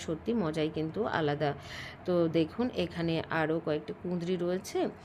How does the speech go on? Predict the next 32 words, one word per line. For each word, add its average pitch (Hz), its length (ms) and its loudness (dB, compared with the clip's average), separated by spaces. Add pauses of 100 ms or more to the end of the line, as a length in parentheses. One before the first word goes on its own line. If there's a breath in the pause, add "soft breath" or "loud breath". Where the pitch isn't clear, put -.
(400 loud breath)
আর 160 120 4
দেখুন 160 320 2
সেই 202 200 2
মিষ্টি 175 340 0
পুরুলটা, 160 520 2 (480 loud breath)
এর 180 180 4
আগে 160 360 6
আমি 170 320 2
তো 196 100 0 (120)
এখান 175 260 0
থেকে 175 260 -2
তিনটে 233 320 2
মিষ্টি 196 300 2
পুরুল 170 300 0
তুলেছি, 156 500 -2 (500 loud breath)
নিচের 190 260 2
বাগান 170 320 4
থেকে 180 200 0
তুলেছি, 175 500 -2
এখান 160 260 4
থেকে 185 180 0
দুটো 175 240 0
তুলেছি, 170 440 0 (160)
আর 139 160 2 (100)
আজকে 143 360 0 (120)
এই 165 180 2 (540 loud breath)
বেশ 180 160 2 (220)
বড় 156 280 6
সাইজের 165 340 0
মিষ্টি 156 260 0
পুরুলটাও 156 520 -2
আজকে - 320 -4